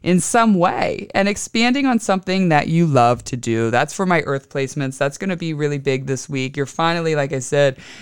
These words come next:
you're finally got over the hump, and now you know how you need to ground yourself, and you know your new mental mindset, and you're like, "Okay, now this is what I'm gonna do, and I'm gonna move forward."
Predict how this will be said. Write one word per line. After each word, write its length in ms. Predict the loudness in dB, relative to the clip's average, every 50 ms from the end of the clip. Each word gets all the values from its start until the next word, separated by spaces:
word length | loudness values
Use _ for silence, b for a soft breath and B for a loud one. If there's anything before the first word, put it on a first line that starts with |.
| B B
you're 120 | -2 -2 0
finally 420 | 2 2 2 2 2 0 0 0
got 240 | 2 2 2 4 4
over 160 | 2 0 0
the 60 | -4
hump, 380 | -6 -4 0 0 0 0 -2 -4
and 120 | -4 -2 0
now 180 | 0 0 0
you 180 | 0 0 -2 -2
know 360 | 0 0 0 0 0 0 -2
how 340 | -2 -2 -2 0 0 0 0
you 180 | 0 -2 -4 -2
need 260 | -2 -2 -4 -4 -6
to 420 | -8 -6 -4 -2 -2 -2 -2 -4 -4
ground 420 | -2 0 2 2 2 2 0 -2
yourself, 580 | -4 -4 -4 -2 0 0 2 2 0 0 -2 0
and 320 | 0 2 2 0 -2 -2
you 140 | -2 -2 -2
know 560 | 0 0 0 0 0 0 0 0 -2 -2 B B B B B B 2
your 120 | 4 4
new 200 | 6 6 4 4
mental 360 | 2 2 2 0 0 -2 -2
mindset, 560 | 0 2 2 2 0 0 -2 -2 -4 -4 -4 -4 -4
and 100 | -4 -2
you're 100 | -2 0
like, 140 | -2 -2 -2
"Okay, 400 | -4 -4 -4 -8 -10 -10 -10 -12 -8
now 340 | -6 -2 0 0 0 0 0
this 240 | 0 -2 -2 -2 -4
is 100 | -6 -4
what 120 | -2 -2
I'm 80 | -2 -2
gonna 180 | -4 -4 -6
do, 320 | -8 -4 -2 -2 -2 -2 -2
and 80 | -4
I'm 80 | -6 -6
gonna 160 | -4 -4 -4
move 180 | -4 -4 -6 -8
forward." 460 | -8 -8 -6 -4 -4 -6 -6 -8